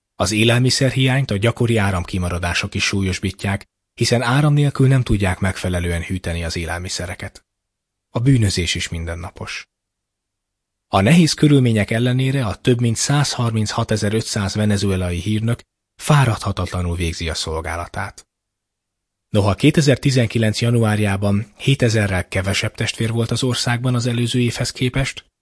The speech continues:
kilencvenezer órával több időt töltöttek a szolgálatban. Áprilisban pedig több mint százkilencvenötezer-hatszáz bibliatanulmányozást vezettek.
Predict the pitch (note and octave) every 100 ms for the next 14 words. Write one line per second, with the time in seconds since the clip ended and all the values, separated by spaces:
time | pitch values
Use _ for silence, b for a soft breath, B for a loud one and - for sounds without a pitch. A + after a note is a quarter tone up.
0 | _ _ _ - F#3+ B2+ - A2+ A2 A2+
1 | A#2+ B2+ A#2+ B2 C3+ C#3 - D#3+ A#2+ G2
2 | F#2 - G2 E2 F2 - - F2+ - D#2+
3 | E2 E2 E2+ F2 F2+ G#2 - _ _ _
4 | _ _ _ _ _ _ _ - F#2 A2
5 | A#2 A#2+ C3+ B2+ C#3 D3 C#3+ - B2+ C3
6 | B2+ - E3+ D#3 - C3 A#2 G#2 A2 A2+
7 | B2 A#2+ B2 - A#2 - F#2 - F2+ F2+
8 | E2 E2 E2 D#2+ D#2+ D#2+ E2+ - E2+ E2+
9 | - - F2+ -